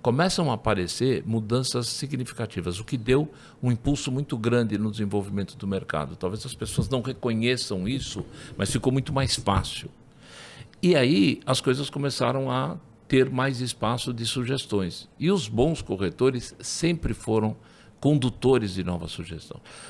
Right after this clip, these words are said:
Hoje no Sincor nós temos algumas comissões técnicas comandadas, gerenciadas pela Simone Fávaro,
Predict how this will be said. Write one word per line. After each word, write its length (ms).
Hoje 260
no 140
Sincor 520
nós 140
temos 320
algumas 640
comissões 760
técnicas 680
comandadas, 680
gerenciadas 640
pela 220
Simone 480
Fávaro, 460